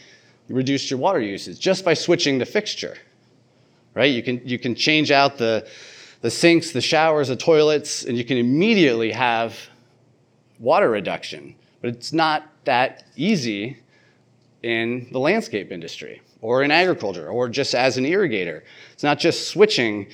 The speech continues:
one sprinkler to another or one nozzle to another. So then we can ask ourselves, "Well, what is smart?"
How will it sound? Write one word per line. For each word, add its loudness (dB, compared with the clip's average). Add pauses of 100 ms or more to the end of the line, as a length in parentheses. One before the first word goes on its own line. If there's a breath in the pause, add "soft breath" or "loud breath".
(340 loud breath)
one 2
sprinkler -4
to -2
another 0
or -2
one -2
nozzle -2
to -6
another. -4 (1900 loud breath)
So 2
then 8
we 6
can 0
ask 2
ourselves, 0
"Well, 2
what 2
is 0
smart?" -2